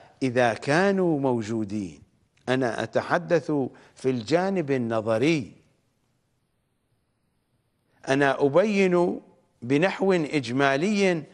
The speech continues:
ما جاء في كلمات إمامنا الصادق صلوات الله عليه. "هلك المستعجلون، ونجا المقربون، وثبت الحصن على أوتادها".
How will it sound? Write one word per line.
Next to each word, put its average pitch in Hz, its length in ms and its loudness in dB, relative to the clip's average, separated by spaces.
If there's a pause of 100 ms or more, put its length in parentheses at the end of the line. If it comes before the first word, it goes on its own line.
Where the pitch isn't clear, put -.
(240)
ما 147 260 0
جاء 175 760 0 (200)
في 143 180 0
كلمات 156 640 0
إمامنا 170 840 0 (340)
الصادق 202 760 0
صلوات 156 640 2
الله 113 440 2
عليه. 87 320 -12 (2000)
"هلك 226 560 2
المستعجلون، 110 1300 -2 (720)
ونجا 170 880 2
المقربون، 117 1160 0 (400)
وثبت 175 640 2
الحصن 175 600 0
على 156 340 4
أوتادها". 113 1120 0